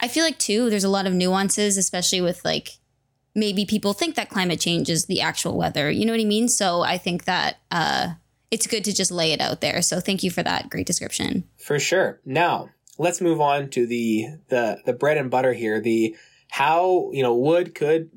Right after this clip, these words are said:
Speaker 2: how does climate change impact supply chains? How will it, right?
Speaker 1: Yeah. Yeah.
Speaker 2: There's a, there's a few things I wanna start with here, though, kind of some definitions just to set this up.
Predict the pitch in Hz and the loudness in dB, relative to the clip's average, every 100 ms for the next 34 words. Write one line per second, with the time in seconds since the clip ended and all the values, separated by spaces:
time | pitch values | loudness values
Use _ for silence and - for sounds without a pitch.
0 | - 175 196 190 - 156 160 151 139 131 | -4 -2 0 -2 -2 -2 0 -2 -2 0
1 | 131 147 147 123 127 131 127 135 127 127 | 0 0 0 -2 -4 -2 -2 -2 0 0
2 | 123 131 131 - - 95 98 151 - - | 0 2 0 -2 -10 -6 -2 -2 -4 -4
3 | - - - - - - - 156 180 - | -2 -2 -8 -14 -20 -10 -2 2 0 -2
4 | - - 160 160 180 190 202 190 143 139 | -10 -2 0 0 0 2 2 2 0 0
5 | 127 - - 120 120 160 165 165 170 170 | -2 -4 -2 -2 2 0 2 2 4 2
6 | 165 135 127 131 127 120 117 113 127 120 | 0 -2 0 0 -2 -2 -2 -2 -2 -2
7 | 123 120 - 123 120 - 117 - | -2 -2 -2 0 -2 0 -4 -4